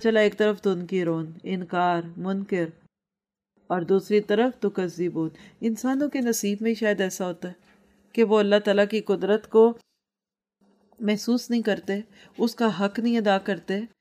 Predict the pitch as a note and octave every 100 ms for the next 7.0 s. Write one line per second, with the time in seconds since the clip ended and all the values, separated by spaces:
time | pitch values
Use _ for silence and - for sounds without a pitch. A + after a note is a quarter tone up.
0 | _ _ G3+ A3+ A#3 G#3+ G#3+ E3+ F3+ E3+
1 | F3+ F#3+ G3 B3+ B3+ B3 A#3+ - C4+ C#4
2 | C#4+ C#4+ B3 B3+ C4 B3+ B3 A#3 G#3+ -
3 | G#3+ G3 F#3+ F#3 F#3 F3 F3 F3+ E3+ E3
4 | E3 E3+ E3+ _ _ _ _ - F#3+ F#3+
5 | F#3 F3+ E3+ F3+ F#3+ F#3 F#3+ G3 G3 F3
6 | F3 F3 F#3+ F#3 F3 F#3 F#3 F#3+ F3+ F3+